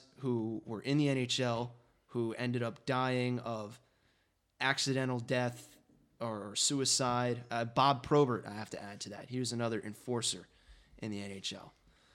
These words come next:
So, um, you know, I,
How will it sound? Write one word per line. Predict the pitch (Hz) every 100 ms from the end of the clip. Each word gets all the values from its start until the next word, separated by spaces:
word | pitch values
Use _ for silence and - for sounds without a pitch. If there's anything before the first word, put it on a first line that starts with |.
| - -
So, | - 127 117 113
um, | 110 107 107 101 - _ _ _ _ _ _ _ _ - _
you | 120
know, | 110 107 -
I, | 127